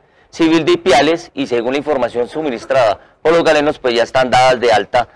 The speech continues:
ante las lesiones que fueron muy leves, afortunadamente.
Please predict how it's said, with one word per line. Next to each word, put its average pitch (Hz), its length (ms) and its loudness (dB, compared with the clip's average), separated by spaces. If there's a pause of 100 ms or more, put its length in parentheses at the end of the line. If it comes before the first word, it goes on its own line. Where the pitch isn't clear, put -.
(220)
ante 123 360 -2
las 107 500 -2
lesiones 127 680 -4
que 123 100 -4
fueron 110 240 -2
muy 127 160 -2
leves, 120 460 0 (360)
afortunadamente. 117 1000 -2